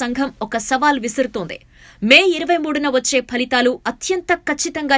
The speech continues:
చెప్పేవారికి సన్మానం చేస్తామని ఏపీ హేతువాద సంఘం ప్రకటించింది. ఐదు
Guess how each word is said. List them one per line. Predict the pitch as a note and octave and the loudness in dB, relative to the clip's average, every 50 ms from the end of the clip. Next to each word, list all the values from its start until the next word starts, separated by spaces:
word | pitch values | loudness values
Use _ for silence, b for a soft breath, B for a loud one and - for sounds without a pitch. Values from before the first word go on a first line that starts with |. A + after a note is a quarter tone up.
| C4 - | -4 -4
చెప్పేవారికి | - B3 - C4+ B3+ A3+ A#3+ A#3+ B3 C4+ - C#4 - - b b b b b - | -4 -4 -2 -2 -2 0 0 -2 -2 -2 -4 -6 -6 -6 b b b b b -2
సన్మానం | G#3+ G#3+ A3+ C4 C#4 C4+ C#4 C#4 C4+ - | 0 0 0 0 0 0 0 -2 -2 -2
చేస్తామని | C4 B3+ B3+ - - C#4+ C4 B3+ B3+ C4 D#4 F4 B B B B B B B G#3+ A#3+ | -2 -2 -2 -2 -2 -2 -2 -2 -2 -4 -6 -8 B B B B B B B 6 6
ఏపీ | C#4 C#4 - D#4 C4+ - | 6 6 2 -6 -4 0
హేతువాద | C#4 C4+ D4 D4 D4+ D4 C#4+ C#4 C#4 C#4 - | 2 2 2 2 0 0 0 2 0 -2 -2
సంఘం | C4+ B3 B3 C4 C4+ B3 - | -2 -2 -2 -2 -4 -4 -2
ప్రకటించింది. | A#3+ A#3 G#3+ B3 B3 A#3+ A#3 - - F#3 - - - _ b b b b b b G#3+ B3+ | -2 -4 -4 -4 -6 -4 -4 -4 -4 -6 -8 -12 -16 _ b b b b b b 4 4
ఐదు | C#4+ C4+ | 4 2